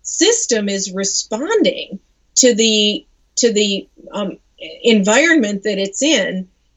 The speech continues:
i-, it's a flawed argument. It becomes, like we say, you know, a red herring, because the elephant in the room is the body's response and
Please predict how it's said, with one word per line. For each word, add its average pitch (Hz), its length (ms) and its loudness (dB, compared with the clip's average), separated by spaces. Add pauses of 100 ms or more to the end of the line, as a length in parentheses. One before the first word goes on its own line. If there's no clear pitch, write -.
(180)
i-, 165 140 -8
it's 254 260 2
a 254 80 4
flawed 254 760 -2
argument. 240 640 -4
It 196 120 -10
becomes, 233 720 -4
like 208 180 -2
we 208 80 2
say, - 160 -2
you 196 140 0
know, 185 160 2
a 190 100 2
red 226 280 2
herring, 262 640 0
because 214 680 -4 (340)
the 208 140 0
elephant 277 480 0
in 196 140 -4
the 190 100 -2
room 185 460 -4 (340)
is 214 300 4
the 202 160 -6
body's 196 580 -2
response - 920 -6
and 185 580 2